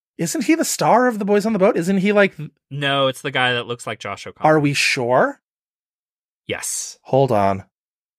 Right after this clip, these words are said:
Speaker 1: It's Harris Dickinson. Not Har-, it's, uh, um, Callum Turner or whatever.
Speaker 2: Yes, yes.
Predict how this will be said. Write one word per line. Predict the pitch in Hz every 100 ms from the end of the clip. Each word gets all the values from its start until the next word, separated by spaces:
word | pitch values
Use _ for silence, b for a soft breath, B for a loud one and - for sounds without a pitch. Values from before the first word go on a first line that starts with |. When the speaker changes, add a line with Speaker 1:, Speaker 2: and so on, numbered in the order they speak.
| _ _ _ _ _ _ _ _ _ _ _ _ _ _ _ _ _ _ _ _ _ _ _ _ _
Speaker 1:
It's | 165 151
Harris | 160 147 147
Dickinson. | 127 190 180 -
Not | 175 175
Har-, | 175 156 165
it's, | 165 156
uh, | 165 156 147 _ _ _
um, | 175 170 156
Callum | 151 165 165 156
Turner | 151 165 170 233 233
or | 226
whatever. | 240 247 269 233 _ _ _ _ _ _ _ _ _ _ -
Speaker 2:
Yes, | 117 135 104 - - - -
yes. | 104 107